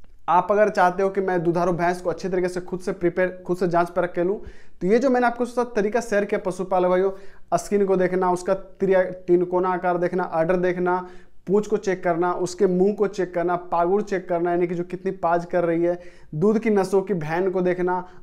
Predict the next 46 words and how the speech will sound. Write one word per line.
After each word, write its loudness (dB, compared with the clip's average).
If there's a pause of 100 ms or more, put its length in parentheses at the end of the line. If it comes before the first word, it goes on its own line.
(120)
अडर 4
का 2
साइज 2
देखना, 2 (380)
चार 6
उंगली 4
का 4
गैप, 6 (180)
एक 2
थन 2
मान 4
लो 8
ऐसे 2
थन 0
है, 0
चार 4
उंगली 6
का 2
गैप 4
है 2
या 4
नहीं 6
है, 0 (400)
आगे 4
की 0
कुछ -4
छोटी 2
हो 2
थन 0
चलेगा 6
लेकिन 2
पीछे 0
का 0
थन -4
मुठिया 0
थन -2
होना 0
चाहिए, -4 (340)
आगे 4
का 2
थोड़ा -2
थन 0
छोटा -2
चल 0
सकता -6
है, -4